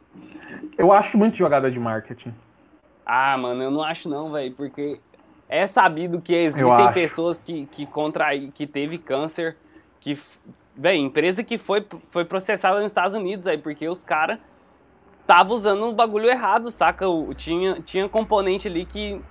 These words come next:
Speaker 2: que era male-, que era malicioso pro ser humano, tá ligado?
Speaker 1: Uhum, eu sei.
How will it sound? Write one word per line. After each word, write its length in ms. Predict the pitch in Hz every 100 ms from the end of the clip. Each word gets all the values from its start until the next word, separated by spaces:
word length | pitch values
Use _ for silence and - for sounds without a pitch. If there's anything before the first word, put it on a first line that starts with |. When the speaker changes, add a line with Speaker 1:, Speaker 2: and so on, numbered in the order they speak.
| - -
Speaker 2:
que 200 | - 185
era 260 | 165 170 208
male-, 400 | 202 202 208 - - 131
que 80 | 151
era 360 | 160 175 156 120 - - -
malicioso 640 | - 143 165 - 185 185 156
pro 140 | 151
ser 180 | - 151
humano, 380 | 135 127 117 113
tá 100 | 98
ligado? 360 | 95 101 101 - _ _ - _ -
Speaker 1:
Uhum, 560 | 147 151 143 147 135 175 -
eu 160 | - 190
sei. 400 | 208 139 123 127